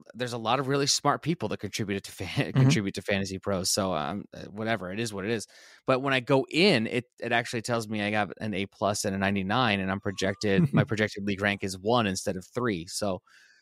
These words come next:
Speaker 1: I mean, again, I, it's, how much stock do you really put in these things? If it was, if it was like a, a put it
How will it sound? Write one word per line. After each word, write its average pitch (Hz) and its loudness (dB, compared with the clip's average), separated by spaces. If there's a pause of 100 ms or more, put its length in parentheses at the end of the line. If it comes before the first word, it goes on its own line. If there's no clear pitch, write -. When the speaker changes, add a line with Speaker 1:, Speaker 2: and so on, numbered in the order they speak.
(240)
Speaker 1:
I 123 2
mean, 135 4
again, 113 0
I, 123 0
it's, - -6
how - -4
much 113 2
stock 92 0
do 92 -8
you 87 -6
really 90 -2
put 92 -4
in 92 -4
these 92 -4
things? 92 -2
If 107 -4
it 107 4
was, 101 2 (240)
if 107 -2
it 110 4
was 104 4
like 104 2
a, 95 2 (840)
a 98 -2 (240)
put 139 0
it 120 0